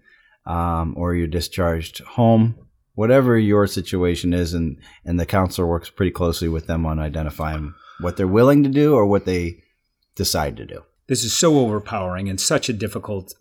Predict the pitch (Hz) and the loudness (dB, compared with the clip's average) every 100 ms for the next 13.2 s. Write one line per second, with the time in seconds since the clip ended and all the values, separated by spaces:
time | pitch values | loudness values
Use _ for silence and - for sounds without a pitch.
0 | _ 107 95 92 101 113 107 - 92 80 | _ -12 -10 -8 -8 -6 -6 -6 -8 -6
1 | 104 110 107 90 92 92 107 90 - 117 | -4 -2 -2 -4 -8 -10 -8 -8 -6 -6
2 | 92 117 - 104 95 98 104 95 - 131 | -4 -6 -6 -8 -10 -8 -10 -10 -6 -4
3 | 104 92 - - - _ 104 104 101 95 | -4 -8 -14 -20 -20 _ -8 -4 -4 -6
4 | - _ - 95 95 92 90 90 - - | -14 _ -12 -10 -8 -8 -8 -12 -14 -20
5 | - - - 107 101 92 87 - _ - | -20 -20 -14 -10 -8 -6 -8 -12 _ -20
6 | _ _ - 113 120 139 123 117 113 107 | _ _ -8 -4 0 2 2 -2 -6 -2
7 | 151 123 104 98 - 139 139 - 104 95 | 0 0 -2 -6 -4 -2 -2 -4 -6 -6
8 | 90 _ _ - 95 101 - 131 139 104 | -8 _ _ -20 -14 -12 -4 -4 -2 -4
9 | 95 95 98 - _ 107 92 87 - - | -6 -6 -8 -12 _ -12 -10 -8 -10 -12
10 | _ _ - - 101 - 127 135 104 107 | _ _ -20 -14 -10 -4 -2 -2 -2 -2
11 | 95 92 98 107 101 95 - - 98 98 | -2 -4 -6 -6 -6 -6 -12 -20 -12 -8
12 | 95 92 - - - 104 98 87 151 139 | -8 -8 -12 -20 -12 -8 -8 -4 0 0
13 | 110 110 | 0 -6